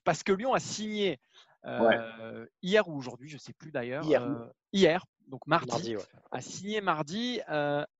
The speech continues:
Speaker 1: un espoir turc. Alors, je vais essayer de bien prononcer son nom, mais c'est compliqué.
Speaker 2: <laughs>
Speaker 1: Cenk Özkasal, c'est, c'est comme ça qu'on dit ?
Speaker 2: Cenk Özkacar.
Speaker 1: Allez, ok.
Speaker 3: Allez.
Speaker 2: Le, le
Speaker 1: Je, ok, tu, tu m'as mis la misère sur ce coup-là, mais bon,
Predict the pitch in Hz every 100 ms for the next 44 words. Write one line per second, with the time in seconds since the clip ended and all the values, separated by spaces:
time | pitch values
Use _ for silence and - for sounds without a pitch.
0 | _ 233 247 208 - - 202 165 - -
1 | 214 277 - - _ - _ _ - 113
2 | - 123 151 165 185 151 196 - 190 185
3 | 190 202 196 185 135 - 170 139 165 -
4 | 226 240 - - _ - - 233 220 -
5 | - _ _ - 196 196 - 165 185 190
6 | 262 262 _ - 131 - 147 147 160 156
7 | 175 247 _ _ _ _ _ - 110 151
8 | 175 180 180 143 135 127 110 92 76 -
9 | _ _ - 127 113 104 113 - 113 113
10 | 113 139 175 135 165 170 190 160 156 160
11 | 156 165 165 143 131 135 131 139 135 156
12 | 147 147 151 143 143 - 151 170 175 127
13 | 123